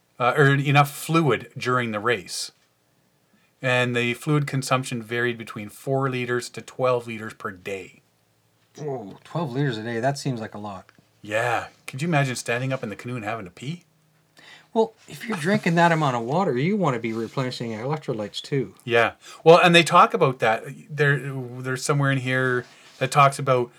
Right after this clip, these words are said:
Speaker 1: having one container with water and one container with electrolyte fluid. And I also noticed there's something about, uh, you can take these electrolyte pills or powders, that sort of stuff.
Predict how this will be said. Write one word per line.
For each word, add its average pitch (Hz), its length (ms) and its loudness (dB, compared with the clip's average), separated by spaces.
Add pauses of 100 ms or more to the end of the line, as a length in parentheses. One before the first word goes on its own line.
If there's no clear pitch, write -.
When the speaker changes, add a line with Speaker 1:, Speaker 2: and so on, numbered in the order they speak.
(200)
Speaker 1:
having 135 340 2
one 135 640 0 (160)
container 135 500 0
with 123 380 -4 (1000)
water 117 540 0 (300)
and 127 180 -2
one 135 200 2
container 123 500 -6
with 117 360 -6 (260)
electrolyte 123 580 -2
fluid. 98 360 -12 (800)
And 127 120 2
I 131 80 8
also 139 320 4
noticed 123 240 -2
there's 120 100 -4
something 123 280 -4
about, 117 300 -2
uh, 139 100 0
you 143 120 -6
can 131 80 -4
take 127 200 -8
these 120 260 -10
electrolyte 120 500 -4
pills 123 380 -2
or 113 60 -8
powders, 117 640 -4 (400)
that - 160 -4
sort 113 240 -4
of 98 80 -10
stuff. - 360 -12